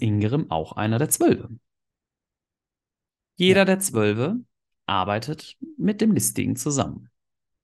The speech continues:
Speaker 2: Ja. Ich, äh,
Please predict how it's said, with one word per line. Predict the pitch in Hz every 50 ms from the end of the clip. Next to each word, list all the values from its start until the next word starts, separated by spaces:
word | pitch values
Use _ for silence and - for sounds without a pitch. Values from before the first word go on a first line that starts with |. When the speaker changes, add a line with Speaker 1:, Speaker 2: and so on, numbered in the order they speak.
| _ _ _ _ _ _ _ _ _ _ _ _ _ _ _ _ _ _ _ _ _ _ _ _ _ _ _ _ _ _ _ _ _ _ _ _ _ _ _ _ _ _ _ _ _ _ _ _ _ _ _ _ _ _ _ _ _ _ _ _ _ _ _ _ _ _ _ _ _ _ _ _ _ _ -
Speaker 2:
Ja. | 120 107 - - - _ _ _ _ _ _ _ _ _ _ _ _
Ich, | - 135 - - 156
äh, | 139 143